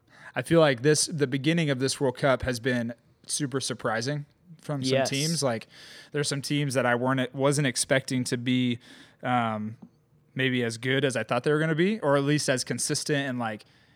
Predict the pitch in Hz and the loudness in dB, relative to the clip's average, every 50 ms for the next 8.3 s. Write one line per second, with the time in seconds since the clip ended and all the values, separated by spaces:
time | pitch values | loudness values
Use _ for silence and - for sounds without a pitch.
0 | _ _ - 135 135 135 131 120 113 110 117 110 110 113 113 110 104 101 113 113 | _ _ -4 -4 -2 -2 -2 -4 -4 -6 -6 -4 -2 -2 -2 -4 -4 -6 -6 -4
1 | 113 120 120 120 120 117 113 - - 135 123 - 127 123 117 113 117 117 113 120 | -2 -2 -2 -2 -4 -6 -8 -6 -4 -4 -4 -4 -4 -6 -6 -6 -6 -6 -6 -6
2 | 117 131 123 120 110 117 104 104 101 - - _ - 139 135 135 123 113 110 113 | -6 -6 -8 -8 -8 -8 -8 -8 -10 -12 -16 _ -10 -8 -6 -4 -4 -6 -8 -2
3 | - 160 165 170 143 131 131 131 - - - _ _ _ - 135 127 127 - 139 | 2 4 6 6 6 4 2 -2 -8 -16 -20 _ _ _ -8 -6 -6 -6 -6 -6
4 | 120 120 117 - - 139 135 131 123 123 120 110 107 113 123 139 - 135 113 110 | -6 -6 -6 -6 -4 -4 -4 -4 -4 -4 -6 -4 -2 0 0 0 0 -4 -4 -4
5 | 113 117 104 104 - _ _ _ _ _ _ - - 156 143 135 123 120 117 - | -6 -6 -8 -8 -12 _ _ _ _ _ _ -18 -12 -8 -6 -4 -4 -4 -6 -2
6 | - 160 147 143 - 147 139 131 131 135 127 120 113 - 147 151 143 123 113 113 | 2 2 2 2 2 0 -2 0 0 0 0 0 2 2 4 4 4 4 2 0
7 | 123 113 113 113 135 131 _ _ - - - - - _ - 135 123 120 120 117 | -4 -4 -2 -4 -4 -6 _ _ -20 -20 -20 -20 -20 _ -6 -4 -2 -2 0 -2
8 | 113 113 110 - - | -2 -4 -6 -8 -10